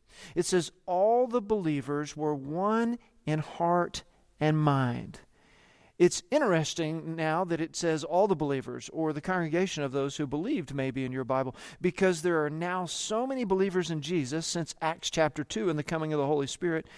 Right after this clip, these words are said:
and the power and the boldness with which the disciples, uh, excuse me, the apostles had proclaimed Jesus, that they can't even count them anymore.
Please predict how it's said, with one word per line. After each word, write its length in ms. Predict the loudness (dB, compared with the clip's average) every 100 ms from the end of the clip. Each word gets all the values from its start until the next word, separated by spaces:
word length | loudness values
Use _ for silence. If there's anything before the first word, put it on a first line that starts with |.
| -20 -18 -2
and 240 | 0 2
the 80 | 0
power 720 | -2 -6 -4 2 2 4 2
and 120 | 0
the 60 | -2
boldness 640 | 2 4 4 2 -2 -2
with 200 | -4 -4
which 320 | -2 -2 -4
the 200 | 0 0 0 -10 -4
disciples, 840 | -2 0 2 2 2 2 2 0 -6
uh, 220 | -4 -4 -4
excuse 340 | -6 -2 0
me, 80 | 2
the 100 | 2
apostles 600 | 0 0 -2 0 0 0
had 120 | 0
proclaimed 640 | 0 -4 -4 -2 2 2 0
Jesus, 560 | -2 -2 -2 -4 -6 -12 -20 -20 -20 -6
that 200 | 0 4
they 100 | 4
can't 260 | 4 2 2
even 220 | 2 0
count 400 | -2 -4 -4 -2
them 180 | -2 0
anymore. 460 | -2 -2 -6 -8